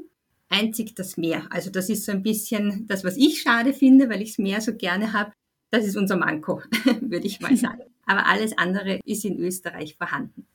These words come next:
Speaker 2: Aber dafür sehe ich immer Bilder von so echt richtig glasklaren Seen und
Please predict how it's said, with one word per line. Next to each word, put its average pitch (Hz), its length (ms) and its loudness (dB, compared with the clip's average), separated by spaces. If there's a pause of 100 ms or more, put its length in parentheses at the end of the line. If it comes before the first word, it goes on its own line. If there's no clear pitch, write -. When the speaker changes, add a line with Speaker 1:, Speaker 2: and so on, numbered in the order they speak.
(720)
Speaker 2:
Aber 165 160 -4
dafür 185 340 -2
sehe 196 360 0
ich - 300 -2
immer 240 240 2
Bilder 214 460 0
von 196 300 -2
so 196 400 0
echt - 380 -4
richtig 233 380 -4
glasklaren 185 680 -6
Seen 208 340 2
und - 380 -6